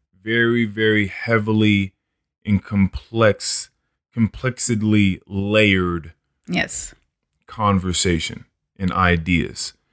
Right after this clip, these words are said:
Speaker 1: that to me make sense. And I can play around with the ideas. They're so malleable. I can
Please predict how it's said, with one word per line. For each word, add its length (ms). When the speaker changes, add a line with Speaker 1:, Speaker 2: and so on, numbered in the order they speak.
Speaker 1:
that 340
to 140
me 680
make 640
sense. 880
And 380
I 120
can 220
play 340
around 540
with 160
the 160
ideas. 720
They're 100
so 280
malleable. 720
I 100
can 260